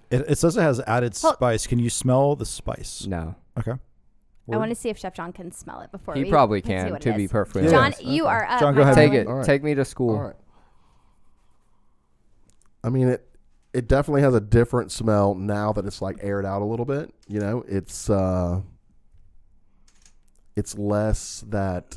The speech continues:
Speaker 4: acidic-y smell. It's a little sweeter. Uh, actually kinda makes me a little thirsty, you know, just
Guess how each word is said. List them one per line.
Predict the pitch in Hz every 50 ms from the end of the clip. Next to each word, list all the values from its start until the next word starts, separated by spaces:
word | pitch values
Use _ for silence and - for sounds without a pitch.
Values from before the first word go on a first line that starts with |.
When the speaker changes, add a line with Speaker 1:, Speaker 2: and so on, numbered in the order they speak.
| -
Speaker 4:
acidic-y | - - - - - 117 117 120 - 127 120
smell. | 113 - - 117 113 113 117 123
It's | 117 - -
a | 92
little | 101 95 90
sweeter. | - - - - - 104 107 120 120 151 175 220 240 208 - - - _ _ _ _ _ _ _ _ _
Uh, | 107 101 98 95 90 90 87 - -
actually | 95 117 - - 185
kinda | - 170 170
makes | 147 131 127 131 127 -
me | 147 139
a |
little | 131 123 117 185
thirsty, | - - - 95 120 170 170 - - - 69 - - - - - - _ _ -
you | 98 92
know, | 95 104 117 123
just | - 117 -